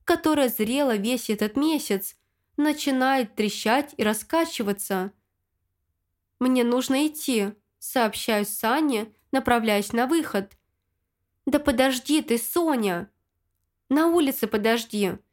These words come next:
я только обезболивающие таблетки куплю". Оказавшись на воздухе, я делаю глубокий вдох. Головная боль чудом прошла, но вместо неё появились другие,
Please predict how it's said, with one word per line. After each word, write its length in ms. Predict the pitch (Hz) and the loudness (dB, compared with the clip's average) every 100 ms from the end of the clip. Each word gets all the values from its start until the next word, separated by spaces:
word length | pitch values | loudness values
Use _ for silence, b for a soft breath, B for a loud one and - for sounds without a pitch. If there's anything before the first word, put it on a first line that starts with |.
| _ _ | _ _
я 180 | - 294 | 0 0
только 300 | 294 285 277 | 2 0 2
обезболивающие 760 | 254 269 233 302 285 233 - 233 | 2 0 0 0 2 0 -4 -2
таблетки 500 | 254 294 311 - 220 | 0 2 0 0 -4
куплю". 640 | 220 208 208 185 185 196 _ _ _ _ _ _ _ _ _ - | -2 -4 0 0 0 -6 _ _ _ _ _ _ _ _ _ -2
Оказавшись 840 | 311 302 277 233 269 269 247 - | -2 2 0 2 0 0 -4 -2
на 120 | 214 | 0
воздухе, 720 | 196 285 294 277 - 220 220 - | 2 2 0 -4 -2 -4 -4 -4
я 200 | 262 262 | 0 0
делаю 380 | 208 240 277 247 | 2 0 0 -2
глубокий 540 | 208 208 196 196 247 | 0 0 0 -2 -4
вдох. 500 | 254 262 262 202 - _ _ _ _ _ - | -4 0 0 0 -6 _ _ _ _ _ -6
Головная 680 | 240 262 254 226 233 247 214 | 0 2 2 2 2 2 2
боль 360 | 185 214 285 | 0 0 0
чудом 420 | 233 - 233 202 196 | -2 -6 -2 0 0
прошла, 680 | 202 220 - 302 240 196 - _ _ _ - | -2 -2 -2 0 2 0 -8 _ _ _ -2
но 160 | 269 | 2
вместо 400 | 254 247 254 - | 2 2 0 0
неё 400 | 226 220 196 226 | 0 2 2 0
появились 640 | 277 233 214 190 247 233 196 | 0 0 0 0 0 0 0
другие, 720 | 202 202 196 269 285 196 | 0 -2 -2 -2 0 0